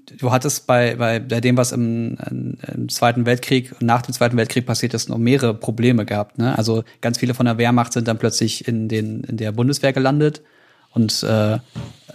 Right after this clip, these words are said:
anderswo und in, in politischen Instanzen und dieser Gedanke wurde immer noch im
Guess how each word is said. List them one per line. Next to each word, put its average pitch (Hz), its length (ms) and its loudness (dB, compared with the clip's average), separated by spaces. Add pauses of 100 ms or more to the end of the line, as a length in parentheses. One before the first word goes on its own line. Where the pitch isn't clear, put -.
(120)
anderswo 139 560 4
und 123 260 -2
in, 113 320 -4
in 113 280 -6
politischen 120 540 0
Instanzen 120 680 0
und 120 340 -6
dieser 113 260 2
Gedanke 117 560 -2
wurde 120 200 0
immer 131 240 4
noch 117 240 0
im 117 320 -6